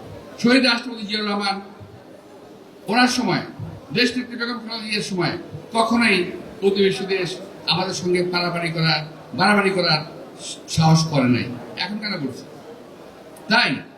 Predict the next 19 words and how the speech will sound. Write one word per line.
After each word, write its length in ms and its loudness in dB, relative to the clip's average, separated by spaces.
বিএনপি 480 2
কে 120 -4
ক্ষমতা 300 -4
আসতে 160 -12
দেওয়া 220 -2
যাবে 180 -2
না 120 -2
কারা 220 2
বলে? 260 0
ওই 100 -6
ভারত 420 2
বলে। 160 0
আর 120 0
ভারতের 540 2
যারা 140 2
নাকি 280 -2
আজকে 220 -6
সেবা 240 -4
দাস 360 0